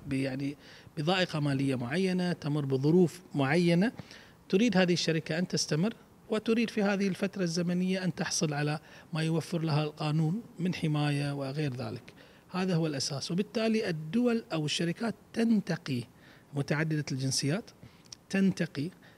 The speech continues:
الدول التي ل-، لها، لها بالضبط تسجيل فيها بداية، ثم يكون لها في،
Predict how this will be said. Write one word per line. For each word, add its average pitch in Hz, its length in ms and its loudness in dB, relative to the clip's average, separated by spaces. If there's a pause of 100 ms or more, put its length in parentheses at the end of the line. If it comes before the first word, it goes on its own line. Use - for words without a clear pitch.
(180)
الدول 190 480 2
التي 170 520 -2 (240)
ل-، 147 260 -2
لها، 180 240 4 (140)
لها 160 220 0 (220)
بالضبط 147 500 -4 (120)
تسجيل 143 380 0
فيها 156 240 -2
بداية، 151 340 -2 (580)
ثم 202 200 4
يكون 196 560 0
لها 180 260 2
في، 170 240 -4